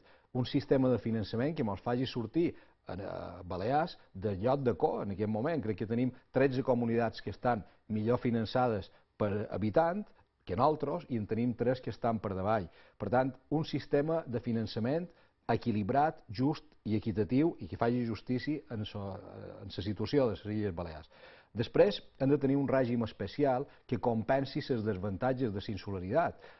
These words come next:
No lo que hem tingut amb el Partit Popular i amb el Partit Socialista. Desgraciadament, tots dos han fet la mateixa demagògia. Varen aprovar uns documents que després varen ser paper banyat. Va ser paper banyat el rep que va aprovar, règim especial que va aprovar l'any noranta-vuit el Partit Popular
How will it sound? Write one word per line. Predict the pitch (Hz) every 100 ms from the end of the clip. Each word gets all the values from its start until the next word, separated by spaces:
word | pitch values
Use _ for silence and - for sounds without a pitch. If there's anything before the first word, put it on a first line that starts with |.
| _
No | 110 123 151 175 -
lo | 123 123
que | 147
hem | 143
tingut | 147 143 139 160 160 - 113
amb | 110
el | 107
Partit | - - 131
Popular | 147 143 147 151
i | 156
amb | 113
el | -
Partit | - 117 127 -
Socialista. | 123 - 92 139 - 95 - - 98
Desgraciadament, | 113 110 107 143 175 180 165 143 147 -
tots | 107 104
dos | 151 135 - 127
han | 135
fet | 156 -
la | 120
mateixa | 113 131 135 135
demagògia. | 120 110 151 123 95 - - -
Varen | 113 151 151 147
aprovar | 143 147 139 123
uns | 139 127 120
documents | 117 117 143 160 165 - - _ -
que | 113 143 -
després | 110 - 131 143 135
varen | 131 110
ser | - 117
paper | 123 123 95
banyat. | 98 160 107
Va | 135
ser | 170
paper | 143 131 139
banyat | 131 135 110 - -
el | 101
rep | 131 143 -
que | 95
va | 110 127
aprovar, | 127 120 135 92 -
règim | 110 117 120
especial | 113 120 139 107
que | 107
va |
aprovar | 120 131 123
l'any | 110
noranta-vuit | 113 120 123 120 127 123
el | - -
Partit | 92 139
Popular | 139 135 143